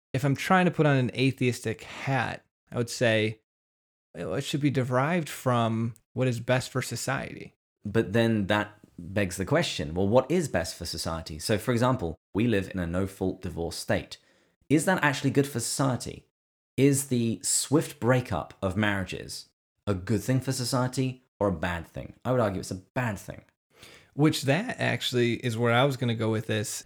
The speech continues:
Speaker 1: As a Christian, I've always believed that every teaching from God is the most optimal teaching.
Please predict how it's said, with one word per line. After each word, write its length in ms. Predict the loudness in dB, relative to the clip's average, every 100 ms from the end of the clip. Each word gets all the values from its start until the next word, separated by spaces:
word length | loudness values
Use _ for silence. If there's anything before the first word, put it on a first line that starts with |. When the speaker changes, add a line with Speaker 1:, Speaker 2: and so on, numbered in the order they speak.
| -2
Speaker 1:
As 260 | 0 0 -2
a 40 |
Christian, 760 | -4 -4 -4 -4 -4 -2 -4 -6 _ _ _ _ -2
I've 180 | 2 4
always 240 | 4 4
believed 580 | 2 0 2 2 0 0
that 320 | 0 0 -2 _
every 280 | 0 2 2
teaching 360 | 2 -2 -2 -4
from 260 | -2 -2 -2
God 520 | -2 -2 -4 -4 -8 _ _ _ _ _
is 360 | 2 6 6 4
the 120 | 4
most 280 | 4 4 0 -2
optimal 420 | -4 -2 -2 -2
teaching. 440 | -2 -4 -6 -12